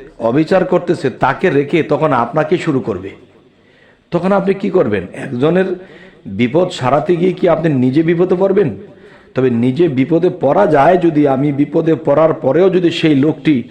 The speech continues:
সেখান থেকে উদ্ধার পায়, মুক্তি হয়, তাহলে আমি বিপদে পড়লাম, কিন্তু আমিও পড়লাম, সেও মুক্তি হলো না, তাহলে এটা তো কোনো লাভ হলো না।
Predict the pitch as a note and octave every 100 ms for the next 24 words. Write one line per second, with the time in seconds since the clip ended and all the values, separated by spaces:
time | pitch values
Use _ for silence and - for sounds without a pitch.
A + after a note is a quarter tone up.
0 | - - - D#3 D#3 D#3+ D3+ D3 D3 A#2
1 | - - - - D3 C#3 E3 - G#2 F2
2 | A2 - _ - D3+ F3+ - C#3 G#2 F2+
3 | - - - - _ G3+ G#3+ G3+ F3 D#3
4 | D3+ C#3 B2 A#2+ A2+ A2 A#2 D#3+ F3 D3
5 | F#3 A3 G3 F#3 F3+ E3+ C3+ - F#3+ F#3
6 | D#3+ - D3+ C#3 C#3 C3 - - - -
7 | D3+ D#3 D3+ C3+ E3+ F3 - D#3+ C3 C#3+
8 | C#3 A2 G#2 F2+